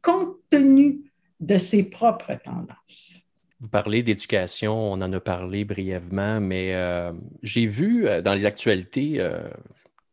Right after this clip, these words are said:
Speaker 2: tout récemment, en Europe, on offre des cours d'empathie aux primaires. Moi, j'adore cette idée-là. Je sais pas ce que vous en pensez.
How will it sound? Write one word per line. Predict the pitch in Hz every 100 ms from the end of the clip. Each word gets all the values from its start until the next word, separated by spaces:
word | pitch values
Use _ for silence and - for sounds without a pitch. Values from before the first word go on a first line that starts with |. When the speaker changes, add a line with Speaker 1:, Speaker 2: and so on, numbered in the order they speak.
| _ -
Speaker 2:
tout | 208
récemment, | 185 - 101 95 120 139 - _ _ _ _ -
en | 131
Europe, | 185 185 110 123 - _ _ _
on | 110 98 104
offre | 135 151 110
des | 95 -
cours | 127 127
d'empathie | 104 107 135 139 - 92 - - 104 120 _ _ _ _
aux | 107
primaires. | 101 - 139 98 85 85 - _ _ _ _ _
Moi, | - 165
j'adore | 127 98 107 110
cette | - 90
idée-là. | 98 92 101
Je | 139
sais | 123 -
pas | 254
ce | -
que | 107
vous | 95 98
en | 98
pensez. | 104 92 - 143 156